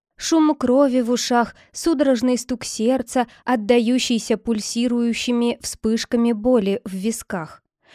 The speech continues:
По ощущениям, прошла целая вечность, прежде чем я смогла прийти в себя, почувствовать пушистый ворс ковра под щекой. Не шкуры, именно ковра,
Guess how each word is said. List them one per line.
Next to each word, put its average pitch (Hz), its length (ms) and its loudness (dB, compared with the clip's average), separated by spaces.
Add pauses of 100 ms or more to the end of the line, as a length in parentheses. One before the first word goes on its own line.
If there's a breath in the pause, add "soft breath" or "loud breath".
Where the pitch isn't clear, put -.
(200 loud breath)
По 240 120 4
ощущениям, 233 840 0
прошла 202 440 -2
целая 240 520 0
вечность, 254 640 -2 (200 soft breath)
прежде 240 320 4
чем 226 200 -2
я 220 240 2
смогла 220 480 -2
прийти 220 400 -6
в - 40 -14
себя, 214 500 -4 (240 soft breath)
почувствовать 294 720 0
пушистый 233 500 -2
ворс 208 320 -4
ковра 208 460 -2
под 247 180 -6
щекой. 247 560 -2 (260 soft breath)
Не 285 200 6
шкуры, 262 560 0 (160)
именно 285 480 6
ковра, 294 560 0